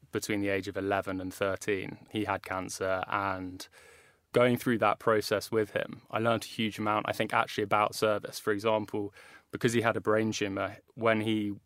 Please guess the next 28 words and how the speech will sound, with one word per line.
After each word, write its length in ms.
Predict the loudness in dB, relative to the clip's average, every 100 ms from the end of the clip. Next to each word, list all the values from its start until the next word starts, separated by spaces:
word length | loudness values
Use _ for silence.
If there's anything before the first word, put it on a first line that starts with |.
| -12
would 120 | -8
stand 380 | 0 2 2 4
up 240 | 2 2 -2
after 280 | -4 -4
being 180 | -6 -6
sat 220 | 0 0
down 240 | 2 -2 -2
for 100 | -2
a 40 |
long 160 | -4 -4
time, 220 | -4 -4
perhaps 320 | 0 -2 0
after 280 | -2 0 -4
a 60 | -4
meal 440 | -4 -2 -2 -2
or 240 | -4 -4 -4
getting 240 | -2 0 -2
out 160 | -4
of 80 | -6
a 60 | -12
car, 420 | 0 0 0 -6 -18 -20 -20 _
he'd 160 | -2
have 200 | 0 0
wobblies, 680 | 2 2 2 -2 -4 -6 -8 -2
and 480 | 0 2 0 -6 -10 -20 -20 _ _ _
you'd 200 | -12 -2
have 180 | 0 2
to 240 | 2 2